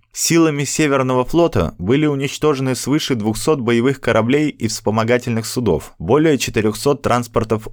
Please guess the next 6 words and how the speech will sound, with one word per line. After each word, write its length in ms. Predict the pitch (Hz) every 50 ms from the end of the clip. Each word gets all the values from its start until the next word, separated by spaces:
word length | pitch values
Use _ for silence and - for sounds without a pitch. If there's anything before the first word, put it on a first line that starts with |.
| -
общим 400 | - 120 139 - - - 117 110
тоннажем 580 | 107 117 117 127 143 156 135 135 131 127 127 120 -
свыше 420 | - - - 110 127 - - 139
одного 320 | 123 113 104 104 101 110
миллиона 460 | 113 120 120 117 117 113 113 110 110 107
тонн, 360 | 110 127 104 85 78 -